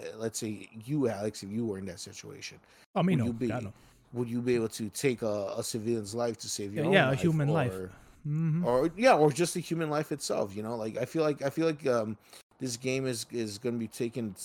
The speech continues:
Speaker 1: it's gonna be taken seriously, and it's gonna be more of an,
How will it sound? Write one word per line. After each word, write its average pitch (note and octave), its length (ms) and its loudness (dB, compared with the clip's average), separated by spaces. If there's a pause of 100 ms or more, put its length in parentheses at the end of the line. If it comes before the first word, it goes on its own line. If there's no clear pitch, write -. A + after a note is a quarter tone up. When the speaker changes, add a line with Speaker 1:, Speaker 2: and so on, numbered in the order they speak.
(120)
Speaker 1:
it's A#2 200 -8
gonna D3+ 160 0
be C#3+ 60 -2
taken C3 360 -4
seriously, A#2 680 -4
and A2 100 -6
it's A2+ 80 -8
gonna B2 160 -4
be B2 80 -2
more A2+ 300 0
of A2+ 80 -4
an, G#2 280 -4